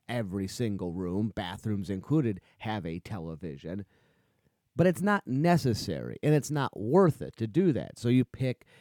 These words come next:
hey, what rooms are going to have the television, and you still are able to maximize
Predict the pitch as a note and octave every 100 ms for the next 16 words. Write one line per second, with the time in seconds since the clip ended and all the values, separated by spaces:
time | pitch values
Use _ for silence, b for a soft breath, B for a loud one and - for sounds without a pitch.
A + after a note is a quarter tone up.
0 | b D3+ D3 F#2+ A#2+ - F#2 D3 E3 A#2
1 | C3 A#2 G#2 A2+ A#2 A#2+ A#2 G#2+ G3+ B2+
2 | A#1 D#2 G#2+ - - _ _ _ _ _
3 | _ - A#2+ - F#3+ E3+ G2+ E2+ E2+ A2
4 | C3+ C#3 C#3+ C3 - F#3+ G3+ D#3+ C3+ C3+
5 | C3 B2+ - C3+ A#2+ B2 B2 - G2+ D#2
6 | C2 C2 E2 G#2+